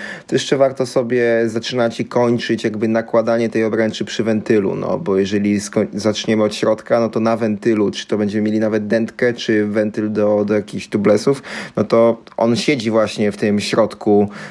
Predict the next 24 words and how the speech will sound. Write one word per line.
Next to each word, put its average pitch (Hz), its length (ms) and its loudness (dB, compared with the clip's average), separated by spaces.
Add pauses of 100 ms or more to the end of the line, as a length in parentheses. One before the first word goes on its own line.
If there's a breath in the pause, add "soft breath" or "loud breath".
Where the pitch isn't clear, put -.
(140)
tego 101 240 0
obniżenia 107 680 0
obręczy, 104 680 0 (340 loud breath)
no 127 160 2
i, 139 300 4 (460)
y, 120 260 -2
nam 120 240 2
podnosi 127 680 0 (120)
w - 60 -20
tym 107 200 0
jednym 113 400 0
miejscu, 107 680 2 (400 loud breath)
e, 107 260 4
rant 110 260 0
opony, 107 460 0 (140)
więc - 140 -8
dużo 113 260 0
łatwiej 110 500 2
jest 95 140 0
zacząć 117 540 0
i 104 60 -6
kończyć 117 480 2
jakby 101 240 0
wkładanie 104 840 2